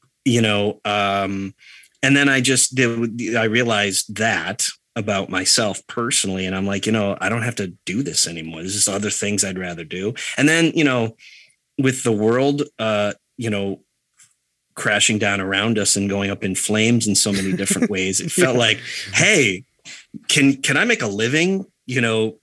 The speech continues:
Speaker 1: helping others?"
Speaker 2: Yeah.
Speaker 1: As you say, you know, like,
Speaker 2: Do you
Speaker 1: addressing bigger issues.
Speaker 2: Do you still play your in-,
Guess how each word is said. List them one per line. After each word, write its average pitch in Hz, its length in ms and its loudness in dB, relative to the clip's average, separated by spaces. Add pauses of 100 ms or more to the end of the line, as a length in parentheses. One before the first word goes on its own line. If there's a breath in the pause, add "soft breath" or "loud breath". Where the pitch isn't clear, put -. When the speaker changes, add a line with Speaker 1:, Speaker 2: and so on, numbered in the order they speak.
(120)
Speaker 1:
helping 117 520 2
others?" 107 720 -2
Speaker 2:
Yeah. 117 220 2
Speaker 1:
As 101 180 0
you 92 80 0
say, 85 240 0 (220)
you 101 120 -2
know, 139 80 0
like, 92 260 -2
Speaker 2:
Do - 60 -6 (180)
you - 40 -2
Speaker 1:
addressing 120 680 2
bigger 113 260 0
issues. - 460 -4
Speaker 2:
Do 165 60 4
you 160 40 8
still 180 240 6
play 139 460 6
your 117 400 4
in-, 104 220 -4